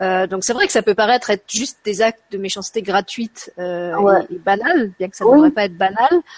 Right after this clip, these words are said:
Speaker 1: Euh, mais en fait, elle racontait que cette, euh, justement, cette méchanceté gratuite, alors qu'elle, elle avait provoqué ni, euh,
Speaker 2: Ouais.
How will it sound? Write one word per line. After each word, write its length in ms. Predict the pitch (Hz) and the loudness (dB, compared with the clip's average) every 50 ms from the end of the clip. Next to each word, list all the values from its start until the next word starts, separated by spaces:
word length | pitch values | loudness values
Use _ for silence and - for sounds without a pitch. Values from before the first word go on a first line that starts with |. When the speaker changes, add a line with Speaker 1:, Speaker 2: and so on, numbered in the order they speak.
| - - - - _ - | -20 -20 -20 -18 _ -2
Speaker 1:
Euh, 120 | 185 196 196 | -2 0 0
mais 80 | 202 202 | 2 0
en 60 | 202 | 2
fait, 160 | - 285 285 262 | 2 2 2 4
elle 100 | 214 202 | 4 4
racontait 440 | 208 208 - 220 208 - 311 349 | 2 0 -2 -6 -6 -2 -2 -4
que 140 | - - 240 214 | -2 -2 -4 -4
cette, 440 | - - - 214 196 _ _ - | -4 -2 -2 -2 -4 _ _ -6
euh, 800 | 208 196 196 196 196 196 196 196 196 196 196 190 190 190 185 185 185 - 131 170 | -4 -4 -2 -2 0 0 0 -2 -2 -4 -6 -6 -8 -8 -10 -12 -14 -16 -14 -12
justement, 360 | - - - - 277 339 339 | -12 -12 -6 -4 0 0 2
cette 180 | - 233 202 | 2 0 0
méchanceté 440 | 214 214 214 - 233 233 - - 254 | 0 -2 0 -2 -2 -4 0 0 0
gratuite, 560 | 190 - 208 233 247 - - - 294 311 - - | 0 2 0 0 0 0 0 0 0 0 2 0
alors 220 | - 208 196 196 | -2 0 0 -2
qu'elle, 160 | - 254 240 220 | -2 -2 0 2
elle 100 | 196 190 | 2 2
avait 160 | 190 202 190 | 2 0 -4
provoqué 760 | - - - 226 214 220 233 233 - 254 247 247 247 214 - | -6 -4 -4 -4 -2 -2 -4 -4 0 2 4 4 4 2 0
ni, 360 | 196 196 196 196 196 196 196 | -4 -10 -8 -6 -4 -4 -4
euh, 220 | 190 190 185 185 185 | -2 -2 -2 0 2
Speaker 2:
Ouais. 140 | 214 208 196 | 2 2 2